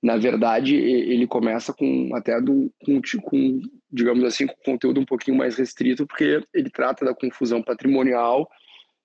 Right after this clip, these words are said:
é, no início, né, é, é, apenas no âmbito no, do direito societário. É, é um livro que decorre da minha tese de doutorado, que eu, enfim, é,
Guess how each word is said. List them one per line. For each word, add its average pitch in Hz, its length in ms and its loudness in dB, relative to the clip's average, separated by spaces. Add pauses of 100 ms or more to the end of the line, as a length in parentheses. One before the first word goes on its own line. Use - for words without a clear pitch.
(120)
é, 113 220 2
no 131 180 4
início, 170 500 2
né, 110 380 0
é, 104 380 -2
é, 107 320 -2 (100)
apenas 120 420 -2
no 120 200 2
âmbito 120 280 0
no, 127 160 0
do 127 280 -2
direito 123 320 0
societário. 135 560 -4 (1000)
É, 117 720 2
é 135 40 2
um 156 140 4
livro 143 400 2
que 127 280 0
decorre 117 800 -2 (600)
da 123 240 0
minha 127 180 2
tese 113 340 0
de 113 100 -2
doutorado, 117 920 0 (400)
que - 140 -2
eu, - 260 -2 (280)
enfim, 113 720 -2
é, 104 360 -4